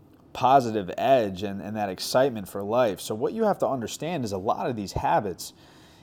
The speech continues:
it's not that it's going to necessarily give you excitement, right? But what it does is re-, it removes the bullshit.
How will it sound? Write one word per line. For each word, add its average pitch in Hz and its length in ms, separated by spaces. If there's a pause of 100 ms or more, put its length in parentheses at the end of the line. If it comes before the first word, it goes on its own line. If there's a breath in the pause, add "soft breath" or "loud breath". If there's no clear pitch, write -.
(120)
it's 135 200
not 151 280
that 165 140
it's 117 160
going 139 300
to 123 120
necessarily 123 640
give 110 380
you 107 220
excitement, 101 760
right? 117 260
But 127 100
what 127 180
it 113 140
does 147 240
is 110 180
re-, 113 180
it 156 180
removes 113 680
the 98 100
bullshit. 104 640